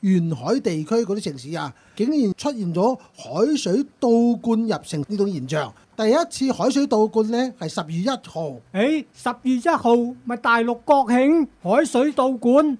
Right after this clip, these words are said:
Speaker 2: 認真唔妥喎。
Speaker 1: 有四個省都出現咗呢種現象，河北、遼寧，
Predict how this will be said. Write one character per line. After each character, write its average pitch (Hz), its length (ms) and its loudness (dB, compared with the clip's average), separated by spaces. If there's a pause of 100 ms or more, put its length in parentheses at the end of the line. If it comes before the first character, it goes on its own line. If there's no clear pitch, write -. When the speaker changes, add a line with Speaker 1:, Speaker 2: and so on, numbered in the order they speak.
Speaker 2:
認 277 280 2
真 285 360 0
唔 190 40 -2
妥 233 280 4
喎。 214 560 4 (260)
Speaker 1:
有 220 140 2
四 277 240 0
個 277 100 0
省 240 400 -4
都 285 140 -2
出 311 180 -4
現 220 180 -4
咗 208 280 0
呢 247 100 -2
種 226 140 4
現 147 200 -6
象， 135 240 -8 (320)
河 196 380 2
北、 294 140 0 (260)
遼 190 460 0
寧， 175 200 -4